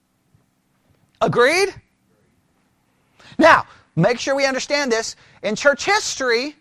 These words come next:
there's a lot of debate on how to interpret this.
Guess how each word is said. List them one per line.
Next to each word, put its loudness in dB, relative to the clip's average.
there's -8
a -6
lot 4
of -4
debate 4
on 0
how 0
to 0
interpret -4
this. -12